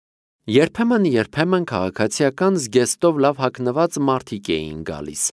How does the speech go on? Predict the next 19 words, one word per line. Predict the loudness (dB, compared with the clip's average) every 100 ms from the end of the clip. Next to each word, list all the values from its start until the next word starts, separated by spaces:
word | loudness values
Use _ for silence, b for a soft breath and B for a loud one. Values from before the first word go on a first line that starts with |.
| _
իրարանցում | 2 4 6 6 4 2 0 2 2
առաջացնում | 2 -2 -2 -2 -2 0 2 2
և | 2 0 0
հրամայելու | -2 0 0 0 0 0 -2 -4
տեսք | -4 -4 -6 -6
ունեին, | -2 0 2 2 0 _ _
սեղմում | 0 2 2 2 2
էին | 4 2 2
ամենակարևորների | 0 0 -2 0 0 2 2 2 0 -2 -2 -4
ձեռքը | 0 2 2 0 -2 -2
ու | -4 -6
գնում։ | -2 -2 -4 -10 _ _ _ _ _ _ _ _
Երբեք | 2 2 2 0 -2 -2 -4
տասը | -2 0 0 2
րոպեից | 2 2 -2 0
ավելի | 0 2 0 -4
չէին | -6 -4 -2 -4
մնում | -6 -8 -8
նրանք։ | -10 -10 -14 -16